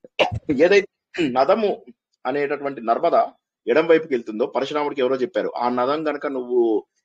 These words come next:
ఈ ఇరవై ఐదు మడుగుల మించి గనుక నువ్వు ప్రవహింపజేసినట్లయితే వారికి పుణ్యగతులు వస్తాయి అని చెప్పి. కాబట్టి ఎన్నో,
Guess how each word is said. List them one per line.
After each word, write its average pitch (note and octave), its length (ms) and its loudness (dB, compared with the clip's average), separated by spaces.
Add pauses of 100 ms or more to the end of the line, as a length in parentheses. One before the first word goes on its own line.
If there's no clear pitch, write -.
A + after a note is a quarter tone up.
(160)
ఈ B2 140 2 (1000)
ఇరవై A#2+ 340 4
ఐదు B2+ 260 2
మడుగుల B2 360 2
మించి C3+ 320 -4
గనుక A#2+ 200 -4
నువ్వు A#2+ 200 -4
ప్రవహింపజేసినట్లయితే A2+ 920 -6
వారికి C3 280 -6 (100)
పుణ్యగతులు G#2+ 520 -4 (340)
వస్తాయి G2 400 -2
అని F2 120 -4
చెప్పి. - 240 -10 (320)
కాబట్టి F3 340 0
ఎన్నో, C3+ 420 2